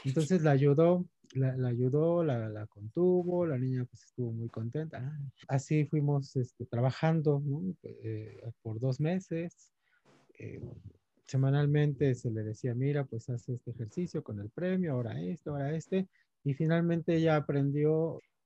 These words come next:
y le enseñó a sentarse, a echarse, a quedarse quieto, este, sobre todo, ¿no? Lo que,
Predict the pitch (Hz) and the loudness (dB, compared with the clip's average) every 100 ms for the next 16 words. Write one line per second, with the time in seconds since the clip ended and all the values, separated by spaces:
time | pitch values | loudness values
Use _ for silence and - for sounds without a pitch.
0 | _ _ - 196 185 180 175 160 151 139 | _ _ 4 6 8 8 8 6 4 2
1 | 151 165 165 160 139 143 - 143 143 135 | 4 6 6 4 2 -2 0 2 2 0
2 | 123 123 113 113 - 139 143 139 131 120 | -4 -4 -4 -8 -4 0 0 0 -2 -6
3 | 120 123 120 123 101 - _ _ 101 98 | -4 -6 -6 -8 -12 -18 _ _ -16 -16
4 | - _ - - 123 135 156 151 127 - | -18 _ -12 -4 -2 -2 -4 -4 -4 -6
5 | 160 156 135 117 | -6 -6 -8 -10